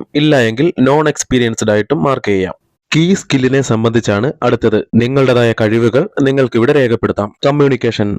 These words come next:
പ്രോഗ്രാമിംഗ്, അക്കൗണ്ടിംഗ്, ടീച്ചിങ്, കണ്ടന്റ് റൈറ്റിംഗ്, ഡിസൈനിങ്, അങ്ങനെ നിങ്ങൾക്കുള്ള ഏതൊരു കഴിവും ഇവിടെ രേഖപ്പെടുത്താം. ഓരോ സ്കില്ലും ടൈപ്പ് ചെയ്ത ശേഷം ആഡ് സ്കിൽ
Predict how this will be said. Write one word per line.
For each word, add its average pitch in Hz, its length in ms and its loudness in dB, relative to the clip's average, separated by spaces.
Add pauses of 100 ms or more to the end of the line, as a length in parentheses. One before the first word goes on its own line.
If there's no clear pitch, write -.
(160)
പ്രോഗ്രാമിംഗ്, 113 600 -2 (240)
അക്കൗണ്ടിംഗ്, 117 580 -2 (280)
ടീച്ചിങ്, 135 480 -2 (280)
കണ്ടന്റ് 127 440 -4
റൈറ്റിംഗ്, 110 400 -2 (180)
ഡിസൈനിങ്, 113 560 -2
അങ്ങനെ 107 240 -2 (320)
നിങ്ങൾക്കുള്ള 123 440 0
ഏതൊരു 139 580 2
കഴിവും 110 320 0 (220)
ഇവിടെ 143 200 2
രേഖപ്പെടുത്താം. 101 520 -2 (400)
ഓരോ 160 240 4 (100)
സ്കില്ലും 127 400 0
ടൈപ്പ് 123 360 0
ചെയ്ത 107 160 2 (100)
ശേഷം 131 260 -2 (340)
ആഡ് 151 300 -2
സ്കിൽ 110 240 -2